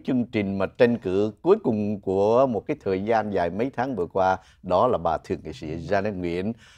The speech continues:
À, chắc là quý vị cũng đã biết trong cái quá trình hoạt động trên hai mươi năm qua, từ một người trẻ tuổi tham gia vào dòng chính với chức vụ nghị viên của thành phố Garden Grove, rồi kế đến là bà là một trong những vị giám sát viên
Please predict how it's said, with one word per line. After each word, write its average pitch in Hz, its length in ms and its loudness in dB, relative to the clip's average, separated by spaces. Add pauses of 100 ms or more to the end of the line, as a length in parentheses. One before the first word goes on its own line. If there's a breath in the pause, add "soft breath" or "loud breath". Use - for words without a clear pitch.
(120 soft breath)
À, 90 260 0
chắc 139 280 -2
là 92 120 2
quý 113 160 -6
vị 92 160 -4
cũng 87 200 -12
đã 90 100 -4
biết 113 300 -8
trong 95 140 -4
cái 117 220 -12
quá 117 240 -6
trình 85 220 -8
hoạt 85 200 -4
động 80 220 -8
trên 92 240 -8
hai 90 200 -8
mươi 90 180 -8
năm 85 280 -8
qua, 87 540 -2
từ 87 160 -6
một 87 360 -4 (100)
người 85 480 -4
trẻ 85 300 0
tuổi 95 480 -2
tham 120 220 -4
gia 107 220 0
vào 87 180 -4
dòng 82 280 -8
chính 104 360 -4 (280 loud breath)
với 156 160 0
chức 185 140 -6
vụ 101 140 0
nghị 90 240 -6
viên 98 320 -4
của 85 100 -8
thành 80 220 -10
phố 104 280 -4
Garden 90 340 -4
Grove, 101 460 2 (340 soft breath)
rồi 90 360 0
kế 139 160 4
đến 131 380 2
là 110 260 0
bà 98 280 4
là 101 100 2
một 98 320 -2
trong 131 180 -2
những 98 220 -6
vị 90 280 -6
giám 127 220 -2
sát 196 200 -8
viên 147 400 -2